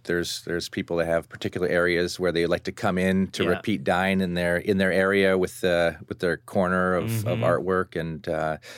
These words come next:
Speaker 1: you know, it's certainly, certainly a great, you know, um, a venue in which to kind of highlight a lot of the works that are there.
Speaker 2: Ron, let me ask you, many chefs have libraries of cookbooks that you go back to. Um, do you have any in your collection, either on the dessert,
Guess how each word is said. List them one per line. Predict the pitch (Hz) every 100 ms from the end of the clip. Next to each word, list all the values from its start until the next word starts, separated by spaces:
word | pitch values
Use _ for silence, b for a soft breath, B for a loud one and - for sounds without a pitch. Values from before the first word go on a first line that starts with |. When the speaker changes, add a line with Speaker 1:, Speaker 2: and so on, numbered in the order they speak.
| B -
Speaker 1:
you | 82
know, | 82
it's | -
certainly, | - 64 87 82 78 - B B B _
certainly | - 113 92 87
a | 76
great, | - 87 87 - - B B B _
you | 101
know, | 87 80
um, | 71 80 78 73 76 -
a | 92
venue | 98 98 95 87 87
in | 85
which | 80 -
to | -
kind | 80 82 73
of |
highlight | 85 82 80 73 - -
a | -
lot | 78 78
of | 69
the |
works | 73 80 -
that | -
are | 76
there. | 73 78 - _ _ _
Speaker 2:
Ron, | 123 151 175 190
let | 190
me | 208
ask | 170 151 -
you, | 123 95 87 B B B -
many | 123 143 156
chefs | - 135 -
have | 107
libraries | 107 101 101 92
of | -
cookbooks | 92 - 90 - - -
that | 107 110
you |
go | 101 101
back | 92 101 95
to. | - 92 82 82 - -
Um, | 101 95 95 98 92 95
do | 120 127
you |
have | 131
any | 135 139
in | 135
your | 131
collection, | - 117 - 117 120
either | 123 110
on | 104
the | 92
dessert, | 104 104 117